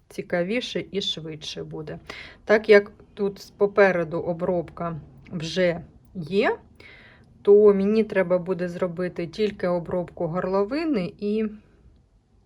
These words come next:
е, ось цих, ну, тут вже трошки. Тому що, мені здається, все ж таки оця обробка саме більше займає часу. А в-, так вона в мене вив'язується одночасно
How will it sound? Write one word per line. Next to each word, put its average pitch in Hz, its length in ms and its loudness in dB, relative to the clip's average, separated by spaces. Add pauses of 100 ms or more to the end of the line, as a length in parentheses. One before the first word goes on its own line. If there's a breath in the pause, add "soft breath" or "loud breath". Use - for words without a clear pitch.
е, - 40 -20 (800)
ось 165 220 -14
цих, - 440 -4 (120)
ну, 220 140 -6
тут 160 300 -16
вже 160 180 -10
трошки. 147 560 -10 (520 loud breath)
Тому 175 180 -8
що, 196 140 -6
мені 185 220 -4
здається, 180 420 -6
все 180 220 -6
ж - 140 -8
таки 175 240 -8
оця 233 460 4
обробка 160 760 -2 (200)
саме 202 420 0
більше 175 560 -8 (640 loud breath)
займає 175 580 -2
часу. - 540 -12 (160)
А 160 100 -6
в-, 160 220 -10
так 196 260 -2
вона 170 220 -6
в 156 100 -10
мене 165 240 -8
вив'язується 165 1040 -8 (680 loud breath)
одночасно 202 1120 0